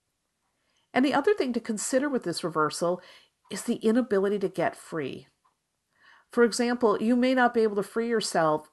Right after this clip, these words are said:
from a situation, or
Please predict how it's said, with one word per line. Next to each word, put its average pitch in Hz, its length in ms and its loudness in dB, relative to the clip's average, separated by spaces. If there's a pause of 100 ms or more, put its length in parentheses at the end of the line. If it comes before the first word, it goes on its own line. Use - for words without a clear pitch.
from 180 240 -4
a 170 40 -4
situation, 180 960 -6 (880)
or 214 580 4